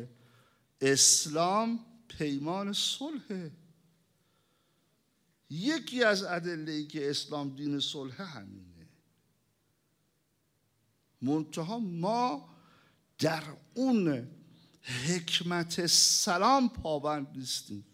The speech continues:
فقط ظاهرش رو بیان می‌کنیم.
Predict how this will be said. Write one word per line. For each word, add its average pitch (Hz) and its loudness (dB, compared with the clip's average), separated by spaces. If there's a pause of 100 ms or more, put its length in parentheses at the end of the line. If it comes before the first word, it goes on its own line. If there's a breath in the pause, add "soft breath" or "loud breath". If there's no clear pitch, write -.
(140)
فقط 160 -8 (1600 soft breath)
ظاهرش 117 2
رو - -6 (100)
بیان 90 -14 (100)
می‌کنیم. - -20